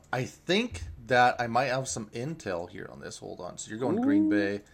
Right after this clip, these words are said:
Speaker 1: Just because I was kinda researching this, I wanted to see um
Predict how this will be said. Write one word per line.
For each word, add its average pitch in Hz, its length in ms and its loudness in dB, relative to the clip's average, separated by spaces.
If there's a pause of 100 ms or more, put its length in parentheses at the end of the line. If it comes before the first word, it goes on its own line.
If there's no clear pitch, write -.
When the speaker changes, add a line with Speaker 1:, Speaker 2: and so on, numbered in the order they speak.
(600)
Speaker 1:
Just - 320 -2
because 156 360 2
I 135 180 6
was 143 140 4
kinda 175 220 0
researching 123 520 -2
this, 104 160 -4
I 110 60 0
wanted 131 220 0
to 113 80 -4
see 107 500 -4 (640)
um 90 540 -2